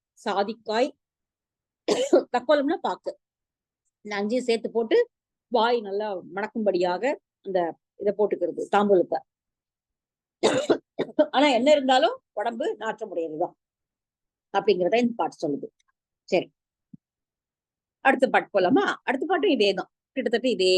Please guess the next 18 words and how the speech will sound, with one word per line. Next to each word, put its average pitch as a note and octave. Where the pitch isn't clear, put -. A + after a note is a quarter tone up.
மீனிங்ல F3
தான் F3+
சொல்றாங்க. C#3
"பெண்களை C#4
புகழ்ந்து A#3+
அவர்கள் A3
பின்னாடியே G3
போய் G3+
நிற்கிறீர்களே." E3
அந்த, C#4+
அந்த D#4
உடலினுடைய D4+
உண்மை C#4+
இயல்பு B3+
தெரிஞ்சால் G3
நீங்க G#3+
எப்படி G#3
நிப்பீங்களா D#3